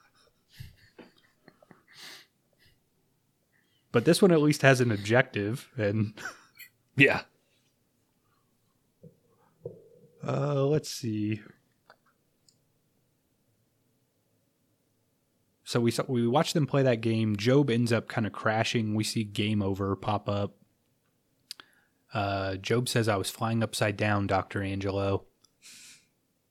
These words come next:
Speaker 1: Doctor Angelo sets Job down and tells him that he's got a lot of games.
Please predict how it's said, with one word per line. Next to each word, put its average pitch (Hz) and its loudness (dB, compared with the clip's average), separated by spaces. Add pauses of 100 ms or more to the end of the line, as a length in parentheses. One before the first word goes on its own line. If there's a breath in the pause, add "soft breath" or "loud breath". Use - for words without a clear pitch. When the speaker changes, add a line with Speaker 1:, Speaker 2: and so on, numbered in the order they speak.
(140)
Speaker 1:
Doctor 131 0
Angelo 123 4
sets - -4
Job 104 -4
down 101 -2
and 92 -6
tells 101 -6
him 101 -2
that 101 -4
he's 98 -6
got 98 -4
a 90 -6
lot 117 -2
of 117 0
games. 98 -4